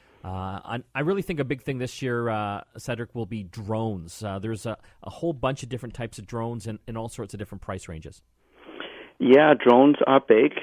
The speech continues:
Speaker 2: There are a huge variety of them, and, uh, it's usual with a huge variety of capabilities. Uh,
Speaker 1: The, the
Speaker 2: we, for instance, we carried a three D R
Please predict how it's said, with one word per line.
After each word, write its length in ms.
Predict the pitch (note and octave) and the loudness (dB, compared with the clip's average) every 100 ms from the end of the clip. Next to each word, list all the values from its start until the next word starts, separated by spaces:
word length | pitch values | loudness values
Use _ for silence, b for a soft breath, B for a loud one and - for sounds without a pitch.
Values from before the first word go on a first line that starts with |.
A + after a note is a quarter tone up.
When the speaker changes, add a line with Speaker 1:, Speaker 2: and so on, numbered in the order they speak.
| - | 0
Speaker 2:
There 220 | A#2 G#2+ G#2 | 4 6 4
are 200 | F#2 G2+ | 4 0
a 40 | - - | 0 4
huge 220 | C#3 C#3+ - | 6 6 6
variety 600 | G#2 G2+ A2 B2+ C3 G#2+ | 4 6 4 4 4 2
of 160 | F#2+ | 2
them, 280 | F2+ A2 D3+ B - | 0 -2 -4 B -10
and, 560 | - G#2+ G#2 G2+ G#2 G2+ | 0 2 2 2 2 2
uh, 220 | - A2 | 4 4
it's 180 | A2 G#2+ - - - | 4 0 -4 -16 -10
usual 460 | G#2+ A2 G#2+ B2 B2+ | 0 2 4 4 4
with 180 | G#2+ G2+ | 4 2
a 60 | |
huge 240 | F#2+ A2+ - | 4 2 4
variety 600 | G#2 G2 G2+ G#2 G#2+ G#2+ | 2 2 2 2 0 -2
of 280 | - G#2+ G#2+ - | 0 0 0 2
capabilities. 600 | A2 G#2 B2 E3+ G#2 E2+ - B B B B B B B B _ _ _ _ _ _ _ _ | 2 4 4 2 0 -6 -10 B B B B B B B B _ _ _ _ _ _ _ _
Uh, 180 | G#2+ G#2+ | -2 2
Speaker 1:
The, 60 | G2+ | 2
the 60 | |
Speaker 2:
we, 180 | G2 G#2+ - | 4 2 6
for 120 | G#2+ | 6
instance, 360 | A2 - A2 G#2+ | 6 4 2 4
we 320 | A2+ A2 A2 - | 4 6 4 4
carried 320 | G#2+ G#2 G#2 | 6 6 4
a 60 | G2 - | 0 2
three 140 | A2+ | 2
D 160 | A2 G#2+ | 4 6
R 240 | G#2+ G#2+ | 6 4